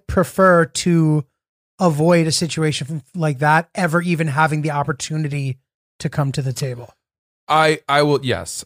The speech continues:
Speaker 2: I get that. I will say that me leaving Sierra at your place, there were two things. One, I couldn't tell you the last time that I have gone home before her.
Speaker 1: Right.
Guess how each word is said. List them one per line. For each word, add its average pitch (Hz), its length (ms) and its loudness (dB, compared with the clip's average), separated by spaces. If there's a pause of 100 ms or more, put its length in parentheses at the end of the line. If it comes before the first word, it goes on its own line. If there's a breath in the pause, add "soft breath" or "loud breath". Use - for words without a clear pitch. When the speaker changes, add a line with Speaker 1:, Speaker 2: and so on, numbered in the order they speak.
Speaker 2:
I 127 80 4
get 120 260 0
that. 92 260 -4 (120)
I 127 120 4
will 131 180 4
say 98 300 -4
that 92 300 -8 (640)
me 127 340 0
leaving 110 760 -2 (140)
Sierra 101 440 -2
at 80 80 -8
your 101 200 -2
place, 92 520 -8
there 110 160 0
were 107 80 0
two 123 240 -2
things. 98 300 -10
One, 104 680 -2 (840)
I - 160 -2
couldn't 127 560 -4
tell 110 240 -4
you 90 180 -8
the 90 140 -10
last 92 500 -6
time 80 580 -10 (300)
that 98 140 -4
I 92 200 -4
have 92 220 -8
gone 90 300 -8
home 90 440 -10 (460)
before 98 480 -8
her. - 260 -14 (120)
Speaker 1:
Right. 151 260 -2